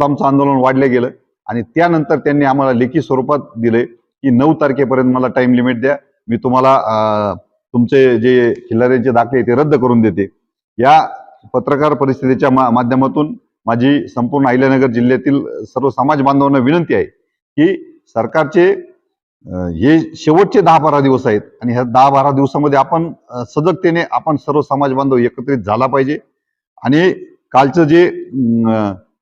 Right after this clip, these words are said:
आपली जी मागणी होती पुण्यश्लोक अहिल्यादेवी होळकर नगर या जिल्ह्याचं नामकरणाची आपण मागणी केली होती, त्या मागणीसाठी,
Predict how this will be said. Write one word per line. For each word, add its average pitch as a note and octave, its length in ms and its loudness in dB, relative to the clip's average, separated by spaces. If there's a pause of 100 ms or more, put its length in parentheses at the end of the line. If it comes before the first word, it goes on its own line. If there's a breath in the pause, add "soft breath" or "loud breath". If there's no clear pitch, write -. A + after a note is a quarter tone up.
(240)
आपली D#3 260 -2
जी D#3 120 2
मागणी D3+ 320 4
होती B2 260 2
पुण्यश्लोक C#3+ 640 0
अहिल्यादेवी C3+ 320 2
होळकर B2+ 360 2
नगर B2+ 340 2 (480)
या B2 100 2
जिल्ह्याचं E3 460 2
नामकरणाची D3+ 500 2
आपण C3 220 2
मागणी A#2+ 300 2
केली G#2+ 240 -4
होती, F2+ 220 -6 (760)
त्या E3 140 4
मागणीसाठी, D#3 1000 0